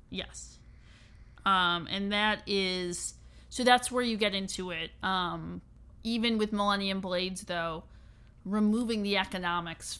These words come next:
from the game, right? So no longer requiring people to buy expansion packs and making the money simulated, um,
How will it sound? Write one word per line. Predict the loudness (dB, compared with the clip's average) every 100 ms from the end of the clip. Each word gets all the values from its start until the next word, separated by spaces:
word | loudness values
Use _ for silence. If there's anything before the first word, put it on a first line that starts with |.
| -4
from | 0 0 0
the | -4
game, | -4 -4 -4 -6
right? | -6 -6 -6 -4
So | -4
no | 0 2 2
longer | 0 -2 -2
requiring | -6 -4 0 0 0 -6
people | -6 -6 -4
to | -6
buy | -2 -2 0 0 0
expansion | -4 -8 -4 -4 -2 -4 -4
packs | 0 2 2 -2 -10 -12 -20 -2
and | 2
making | 2 2 -2
the | 0
money | 2 2 0
simulated, | 0 2 2 2 0 0 0 0 -2 -4 -10 -16 -20 -20 -20 -2
um, | 2 4 4 2 -4